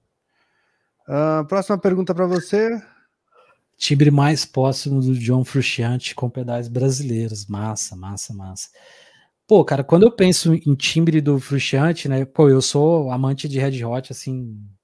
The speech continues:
Speaker 2: pô, desde as antigas, assim, é... então eu vivi a, o lançamento do Blood Sugar Sex Magic, isso já diz muito <laughs> da minha idade, né?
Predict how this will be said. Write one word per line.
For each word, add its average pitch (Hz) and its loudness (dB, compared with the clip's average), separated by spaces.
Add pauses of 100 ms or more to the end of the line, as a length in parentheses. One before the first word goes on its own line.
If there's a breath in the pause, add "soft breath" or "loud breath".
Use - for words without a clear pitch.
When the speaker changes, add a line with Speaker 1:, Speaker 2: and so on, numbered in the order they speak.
(260)
Speaker 2:
pô, 120 -8 (460)
desde 120 -6
as 131 -2
antigas, 123 -4
assim, 127 -8 (760 soft breath)
é... 107 -10 (560)
então 123 -4
eu 147 4
vivi 151 4
a, 143 4
o 131 0
lançamento 131 2
do 123 -2
Blood 123 -2
Sugar 120 -8
Sex - -12
Magic, 120 -12
isso 113 -12
já 113 -8
diz 120 -4
muito 123 -2
<laughs> - -
da 127 4
minha 147 -6
idade, 110 -12
né? 104 -18